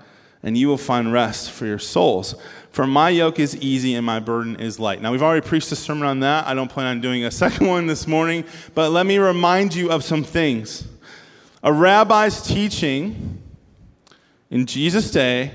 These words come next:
was known as his yoke. It was his interpretation of how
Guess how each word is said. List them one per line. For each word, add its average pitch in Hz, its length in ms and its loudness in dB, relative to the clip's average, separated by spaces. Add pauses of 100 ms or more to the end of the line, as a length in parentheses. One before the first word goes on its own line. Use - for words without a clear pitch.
was 123 160 0
known 139 320 2
as 139 220 -2
his 131 300 -2
yoke. 131 380 0 (1700)
It 180 180 4
was 170 240 4
his 214 500 4
interpretation 185 920 0
of 143 100 0
how 185 720 2